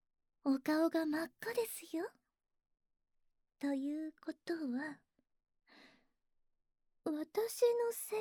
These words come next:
いということです。仕方がないです。なので、お兄様を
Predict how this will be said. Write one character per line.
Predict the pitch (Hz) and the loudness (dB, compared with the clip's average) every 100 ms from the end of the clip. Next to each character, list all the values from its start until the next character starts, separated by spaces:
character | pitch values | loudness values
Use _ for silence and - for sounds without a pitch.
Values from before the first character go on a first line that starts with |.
| 415 | 0
い | - _ _ _ - | -2 _ _ _ 4
と | 320 | 4
い | 269 269 | 4 0
う | 320 | 0
こ | - 381 | -4 0
と | 403 | 2
で | 370 359 | 0 -6
す。 | - - _ _ _ _ _ _ _ - | -8 -12 _ _ _ _ _ _ _ -12
仕 | - - | -10 0
方 | 339 | 0
が | 349 453 480 | 4 6 6
な | 480 554 | 6 6
い | 605 | 4
で | 466 | 2
す。 | - 359 339 _ _ _ _ _ _ _ _ _ _ _ _ _ _ _ _ _ _ _ _ - | 2 0 0 _ _ _ _ _ _ _ _ _ _ _ _ _ _ _ _ _ _ _ _ -2
な | 359 381 | 0 4
の | 392 | 6
で、 | 339 - - - - _ _ _ _ _ _ _ | 4 2 -8 -20 -20 _ _ _ _ _ _ _
お | 330 | 6
兄 | 339 370 403 | 8 6 6
様 | 381 330 | 4 6
を | 269 | 4